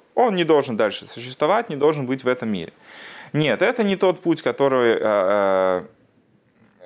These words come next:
Всевышний ждёт от человека, не тот путь, по которому он его ведёт, а путь таков. Вот как на примере с заповедью о разводе, также человек должен стремиться всё время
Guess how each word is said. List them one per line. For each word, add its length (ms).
Всевышний 480
ждёт 280
от 100
человека, 520
не 120
тот 220
путь, 140
по 80
которому 480
он 140
его 140
ведёт, 400
а 80
путь 420
таков. 340
Вот 280
как 180
на 80
примере 440
с 360
заповедью 480
о 40
разводе, 540
также 300
человек 400
должен 300
стремиться 420
всё 200
время 500